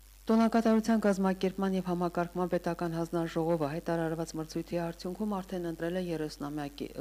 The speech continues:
լոգոն, միջոցառումների ծրագիրը։ Ղարաբաղյան շարժման, ազգային ազատագրական պայքարի հոբելյանական տարեթվին երեսունամյակի նվիրված միջոցառումները պահպանելով երեսուն տարի առաջ տեղի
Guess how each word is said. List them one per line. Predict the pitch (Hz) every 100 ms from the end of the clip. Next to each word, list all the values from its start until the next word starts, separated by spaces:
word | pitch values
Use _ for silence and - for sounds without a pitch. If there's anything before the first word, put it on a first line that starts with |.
| 147
լոգոն, | 156 160 175 170
միջոցառումների | 151 139 - 139 135 131 131 143
ծրագիրը։ | 151 170 165 - 120 -
Ղարաբաղյան | 190 208 214 214 220 220
շարժման, | 220 196 180 170 131 135
ազգային | 143 160 180
ազատագրական | 170 170 165 160 160 175 165
պայքարի | 160 - 160 160
հոբելյանական | 160 151 156 160 156 170 165
տարեթվին | 160 165 160 160 139 -
երեսունամյակի | 147 156 151 156 156 147 151 143
նվիրված | 139 143 151 160
միջոցառումները | 151 151 - 135 131 131 147 170 - -
պահպանելով | 196 214 214 220 226 185
երեսուն | 175 170 180
տարի | 160 156 160
առաջ | 151 156 -
տեղի | 160 156